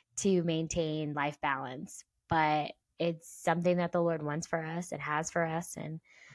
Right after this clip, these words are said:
you know, that's why there's, you know, a,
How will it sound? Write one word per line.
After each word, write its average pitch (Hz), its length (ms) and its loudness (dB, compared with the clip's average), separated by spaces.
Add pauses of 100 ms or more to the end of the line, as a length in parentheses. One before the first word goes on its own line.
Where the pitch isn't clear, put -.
(200)
you 175 100 0
know, 160 240 -2
that's 175 200 0
why 175 200 8
there's, 175 320 4 (400)
you 185 140 0
know, 165 140 0
a, 165 200 2